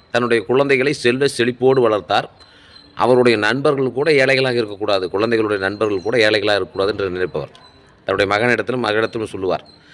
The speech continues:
"டேய், உன் நம்ம ஸ்டேட்டஸுக்கு தகுந்த மாதிரி தான் பழகணும், நமக்கு கீழே இருக்கிற பசங்களோட எதுவும் பழகக்கூடாது, அப்படி பழகுனீங்கன்னா உங்களுக்கு நான் கடுமையாக தண்டனை கொடுப்பேன்"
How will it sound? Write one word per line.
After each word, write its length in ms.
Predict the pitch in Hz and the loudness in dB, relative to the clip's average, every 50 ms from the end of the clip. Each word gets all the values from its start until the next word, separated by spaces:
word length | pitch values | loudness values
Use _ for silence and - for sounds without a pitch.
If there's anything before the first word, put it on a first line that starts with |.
| - - - _ _ - | -20 -20 -20 _ _ 0
"டேய், 320 | 98 107 113 117 113 - - | 4 4 4 4 2 0 -6
உன் 220 | - 92 104 104 - | -10 -8 -8 -8 -6
நம்ம 340 | 90 95 98 104 110 110 101 | -6 -6 -4 -2 -2 0 0
ஸ்டேட்டஸுக்கு 800 | 92 92 - - - 110 123 120 - 123 110 - - 113 120 - | 0 -2 -4 -2 0 0 0 0 -2 -6 -8 -8 -8 -8 -6 -4
தகுந்த 340 | - 104 104 110 107 104 110 | -2 -2 -2 -2 -2 -4 -4
மாதிரி 200 | 104 104 104 101 | -4 -4 -4 -4
தான் 160 | 95 117 110 - | -4 -6 -4 -4
பழகணும், 460 | 98 95 101 95 98 95 - - - - _ - - - - - - - - - - - - - - | -2 -2 -2 -2 -4 -6 -6 -8 -10 -14 _ -20 -20 -20 -20 -20 -20 -20 -20 -20 -20 -20 -18 -10 -8
நமக்கு 280 | 87 92 101 92 87 | -6 -6 -6 -6 -6
கீழே 260 | 80 - 117 123 123 | -2 0 2 4 4
இருக்கிற 200 | 120 107 110 113 | 4 2 2 0
பசங்களோட 400 | 98 107 104 - 110 101 104 113 | 0 0 -2 -2 -2 -4 -2 -2
எதுவும் 220 | 117 101 101 113 - - | 0 -2 -2 -2 -2 -2
பழகக்கூடாது, 720 | 95 98 104 104 98 85 98 95 92 90 90 101 107 - - - - - - - - - - - - - | 0 2 2 2 0 0 0 0 0 2 0 -2 -2 -4 -8 -16 -20 -20 -20 -20 -20 -20 -20 -20 -20 -14
அப்படி 220 | - - 90 90 85 - | -12 -10 -8 -8 -6 -4
பழகுனீங்கன்னா 360 | 95 98 107 113 113 110 113 | -2 0 0 0 0 0 -2
உங்களுக்கு 180 | 120 117 107 104 | -2 -2 -4 -4
நான் 180 | 101 98 82 | -6 -8 -8
கடுமையாக 440 | - - 87 101 104 110 110 87 90 | -8 -8 -6 -4 -4 -4 -4 -4 -6
தண்டனை 220 | 87 101 104 101 87 | -6 -6 -6 -4 -4
கொடுப்பேன்" 340 | 87 82 - 87 82 78 | -6 -6 -4 -6 -8 -8